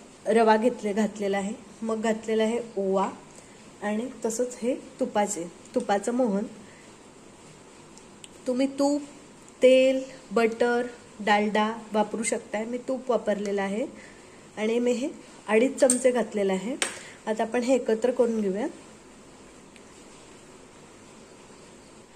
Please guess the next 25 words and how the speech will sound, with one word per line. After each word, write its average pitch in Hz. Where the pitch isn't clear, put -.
आपल्याला 233
मोहन 254
अशी 226
ही 262
पिठाची 254
मुठली 262
होईपर्यंत 240
आपल्याला 240
वापरायचं 196
आहे. 202
तुम्ही 233
जर, 269
अ, 226
तेल 285
किंवा 285
डालडा 247
वापरणार 254
असाल 247
तर 269
त्याचं 262
मोहन 247
तुम्ही 262
जे 269
घालणार 226
ते 240